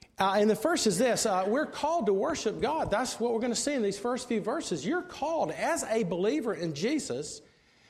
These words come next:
to worship, and the essence of worship is singing, it's making melody, it's shouting for joy, it's,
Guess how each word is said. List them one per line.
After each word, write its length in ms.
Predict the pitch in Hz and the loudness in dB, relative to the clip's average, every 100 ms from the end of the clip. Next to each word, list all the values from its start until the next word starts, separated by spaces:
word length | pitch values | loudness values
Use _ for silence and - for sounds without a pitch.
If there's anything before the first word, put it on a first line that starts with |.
| _ _ _ _ | _ _ _ _
to 100 | 214 | 0
worship, 500 | 214 320 320 254 247 | 2 2 2 2 2
and 140 | 226 | 4
the 120 | 226 226 | 4 2
essence 420 | 302 294 359 311 | 0 2 0 0
of 100 | 285 | 0
worship 440 | 254 147 143 269 | 0 0 -2 -6
is 80 | 277 | -4
singing, 420 | - 311 311 165 | -2 0 0 0
it's 160 | 165 165 | -2 0
making 400 | 202 208 240 220 | 0 0 0 2
melody, 380 | 240 320 214 151 | 0 -2 -2 -2
it's 140 | 160 | -2
shouting 500 | - 214 254 285 277 | 0 2 2 2 0
for 180 | - 214 | 0 -2
joy, 520 | 139 208 277 269 151 | 0 2 2 0 0
it's, 180 | 196 | -2